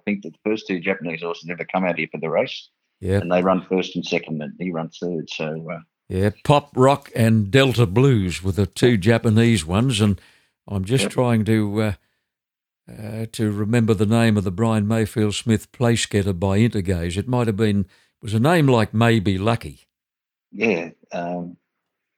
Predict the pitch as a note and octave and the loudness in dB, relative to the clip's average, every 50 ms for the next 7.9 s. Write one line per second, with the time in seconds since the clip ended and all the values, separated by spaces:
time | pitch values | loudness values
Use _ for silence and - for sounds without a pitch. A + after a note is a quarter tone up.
0 | _ _ - G#2+ G#2 G2 F#2+ G#2 G2+ A2 A#2 A#2+ A#2 - - F#2 G2 G#2 G#2 G#2+ | _ _ -4 0 2 2 4 4 4 2 2 0 0 -2 -6 -4 -4 -2 -2 -4
1 | G#2 - F#2+ F#2+ - - E2+ E2+ D2+ D#2 D#2 - - G2 G2+ G2 - F2 - - | -4 -4 -8 -8 -6 -8 -12 -14 -14 -14 -14 -8 -6 -6 -6 -6 -10 -12 -12 -10
2 | - A#2+ B2+ G#2 - F#2 - _ - E2 E2+ E2+ E2+ E2+ F#2 G2 - - G2 G3+ | -10 -10 -12 -10 -12 -14 -16 _ -10 -8 -6 -6 -6 -8 -12 -12 -14 -12 -2 0
3 | G#3+ G#3+ - F#2+ F#3 F2+ A3 G#3+ G#3 G3+ - - G3+ F#3+ F#3 - - D#2+ D#2 - | 0 2 2 0 -2 -2 0 0 0 0 0 2 2 2 0 -2 -8 -6 -6 -6
4 | A#3 - _ _ _ _ _ _ - C#3+ - - - - - G#2+ C3 C#3+ - C3 | -6 -8 _ _ _ _ _ _ -8 -8 -8 -8 -10 -4 -2 0 2 2 0 0
5 | - - G#2 G2 F#2 F2+ E2+ - - F2 D#2+ D#2 E2+ - - - - _ - D#2+ | 0 -2 -2 -2 -2 -4 -4 -4 -4 -4 -2 -2 -4 -8 -10 -18 -20 _ -12 -12
6 | D#2+ - - - - F#2+ E2+ D#2+ D2+ - F2 - - - - D#2+ - - D2 C#2+ | -12 -10 -10 -6 -4 -4 -4 -4 -4 -4 -6 -6 -6 -8 -10 -10 -10 -10 -10 -10
7 | D#2 D#2+ D#2+ - - E2+ F2 E2 D#2 - E2+ F2 F2+ F2 E2+ D#2+ D#2+ | -10 -10 -10 -10 -8 -6 -6 -6 -8 -8 -8 -8 -6 -6 -6 -8 -10